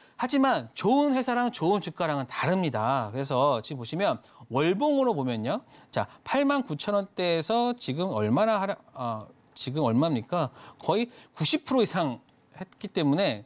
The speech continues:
하-, 하락했기 때문에 뭐 이런 말씀 드리겠지만 잡주가 아닐까라는 생각도 하시지만, 자, 하지만 여러분께서 지금, 어, 최근에 어떤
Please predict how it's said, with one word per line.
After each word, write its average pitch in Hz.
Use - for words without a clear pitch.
하-, -
하락했기 185
때문에 147
뭐 165
이런 160
말씀 170
드리겠지만 143
잡주가 -
아닐까라는 170
생각도 196
하시지만, 202
자, 220
하지만 190
여러분께서 180
지금, 185
어, 113
최근에 302
어떤 202